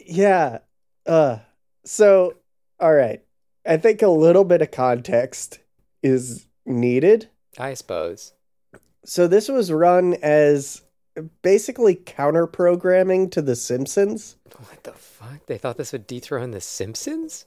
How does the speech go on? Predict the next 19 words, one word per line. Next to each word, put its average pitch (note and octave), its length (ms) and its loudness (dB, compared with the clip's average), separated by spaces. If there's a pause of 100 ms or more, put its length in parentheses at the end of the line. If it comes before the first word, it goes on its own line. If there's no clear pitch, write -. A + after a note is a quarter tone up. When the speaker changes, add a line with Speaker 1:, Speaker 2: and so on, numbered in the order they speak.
(120)
Speaker 2:
Or D3+ 100 -2
I C3+ 60 0
guess E3+ 260 -4
Speaker 1:
I B2 40 -10
Speaker 2:
maybe G3 340 2
Speaker 1:
mean, E3+ 180 -4
they G3 180 6
wa-, E3+ 240 -2
they E3+ 220 -2
wanted E3+ 440 0
to E3 100 2
have, D3+ 320 0
like, C#3+ 340 2
a C#3 260 2 (220)
adult C3+ 600 0
cartoon B2+ 760 -2
to C3+ 160 -2
run A#2+ 580 0 (440)
counter C#3 560 0